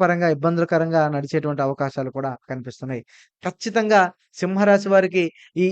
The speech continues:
ఎస్ అనే అక్షరం కలిగినటువంటి వ్యక్తులే గాని, లేడీసే గాని, జెంట్సే గాని, అదేవిధంగా వి అనే అక్షరం కలిగినటువంటి వ్యక్తులే గాని, వీరి జీవితంలో ప్రేమ వ్యవహారాల్లో కానీ, ఆర్థిక వ్యవహారాల్లో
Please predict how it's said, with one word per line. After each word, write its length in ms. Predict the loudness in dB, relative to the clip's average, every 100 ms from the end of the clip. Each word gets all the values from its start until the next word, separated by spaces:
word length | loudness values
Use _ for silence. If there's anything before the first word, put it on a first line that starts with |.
| 0
ఎస్ 140 | -2 0
అనే 140 | 2 2
అక్షరం 220 | 0 2
కలిగినటువంటి 520 | 2 2 0 -2 -2 -2
వ్యక్తులే 340 | -2 4 6 6
గాని, 240 | 6 4 0 -4 0
లేడీసే 400 | 2 4 4 4 4
గాని, 180 | 4 2 0
జెంట్సే 300 | 0 2 2 4
గాని, 220 | 2 0 -6 -16 _
అదేవిధంగా 580 | 2 6 6 6 4 2 4
వి 100 | 6 6
అనే 140 | 6
అక్షరం 220 | 2 0 2
కలిగినటువంటి 420 | 2 0 -4 0
వ్యక్తులే 300 | 0 2 2 2
గాని, 220 | 0 -2 -4 -10 -20 _
వీరి 260 | 4 4 4 2
జీవితంలో 440 | 2 4 6 4 4
ప్రేమ 240 | 2 6 8 8
వ్యవహారాల్లో 560 | 8 8 8 8 6 4
కానీ, 240 | 2 2 -2 -8 _ 2
ఆర్థిక 440 | 4 6 4 6
వ్యవహారాల్లో 680 | 6 6 6 8 8 8 8